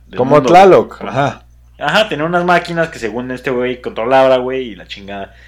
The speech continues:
Speaker 1: Entonces, no me acuerdo, creo que fue en San Diego o en alguna ciudad así que, que no llovía, güey, y no llovía, y no llovía, y no llovía. Entonces el alcalde, güey, le pagó un barote para que hiciera llover, güey.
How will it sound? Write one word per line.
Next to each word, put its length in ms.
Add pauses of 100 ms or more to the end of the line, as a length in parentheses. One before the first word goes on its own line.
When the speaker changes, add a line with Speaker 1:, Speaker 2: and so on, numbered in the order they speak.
(240)
Speaker 1:
Entonces, 680 (320)
no 80
me 60
acuerdo, 240
creo 120
que 100
fue 120
en 60
San 180
Diego 420 (1080)
o 140
en 80
alguna 280
ciudad 240
así 180
que, 180
que 120
no 80
llovía, 360
güey, 400 (360)
y 80
no 100
llovía, 480
y 80
no 140
llovía, 340
y 60
no 80
llovía. 320
Entonces 240
el 80
alcalde, 420
güey, 200
le 180
pagó 340
un 200
barote 440
para 300
que 120
hiciera 300
llover, 300
güey. 240